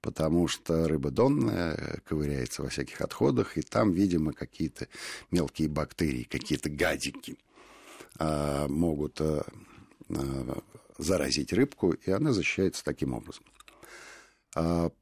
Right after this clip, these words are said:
причём налим-то тоже слизью покрыт, потому что ведёт примерно такой же образ жизни. А, как мы знаем, обоняние у рыб, э, развито весьма хорошо. Слизь душистая, слизь пахучая.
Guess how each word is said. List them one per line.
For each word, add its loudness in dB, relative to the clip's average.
причём 4
налим-то 4
тоже 4
слизью -4
покрыт, -6
потому -2
что -4
ведёт -2
примерно -2
такой -6
же -6
образ -4
жизни. -8
А, 0
как 0
мы 4
знаем, 4
обоняние 4
у 4
рыб, 2
э, 2
развито -2
весьма -4
хорошо. -2
Слизь 2
душистая, -4
слизь -2
пахучая. -2